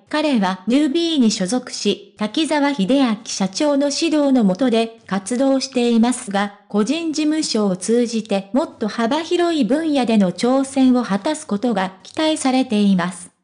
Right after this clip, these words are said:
音楽活動だけでなく、ファッションや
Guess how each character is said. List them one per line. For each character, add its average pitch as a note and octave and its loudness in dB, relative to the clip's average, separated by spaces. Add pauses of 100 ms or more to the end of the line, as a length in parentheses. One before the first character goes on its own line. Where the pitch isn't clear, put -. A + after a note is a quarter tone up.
(260)
音 D#4 0
楽 D#4+ -4
活 C#4 0
動 G#3+ 2
だ A3+ 0
け A#3 -2
で B3+ 2
な B3+ 2
く、 - -4
フ C#4 0
ァ D4+ 2
ッ - -4
シ - -2
ョ D4 4
ン C#4 6
や G#3 0